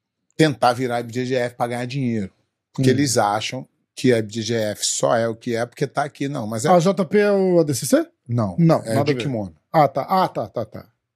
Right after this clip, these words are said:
Speaker 1: Aí eles, eles resolveram investir no, no, no, no, no mercado de campeonato,
Speaker 2: Hum.
Speaker 1: que é pra tornar a coisa viável,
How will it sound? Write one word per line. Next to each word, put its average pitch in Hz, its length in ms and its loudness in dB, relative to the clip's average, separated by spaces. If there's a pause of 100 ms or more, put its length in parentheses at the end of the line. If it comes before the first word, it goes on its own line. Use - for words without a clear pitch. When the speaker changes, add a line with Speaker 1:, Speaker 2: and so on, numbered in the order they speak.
(880)
Speaker 1:
Aí 147 240 6
eles, 185 400 0
eles 151 220 -2
resolveram 147 540 0
investir 143 380 -2
no, 139 300 -6
no, 123 320 -4 (100)
no, 113 320 -6 (100)
no, 98 960 -8 (1900)
no 120 80 4
mercado 135 580 2
de 135 520 -2
campeonato, 123 640 -4 (240)
Speaker 2:
Hum. 123 360 -2
Speaker 1:
que 117 100 -4
é 107 60 0
pra 113 460 -2
tornar 120 480 -2
a 113 40 -6
coisa 117 320 -4
viável, 117 460 0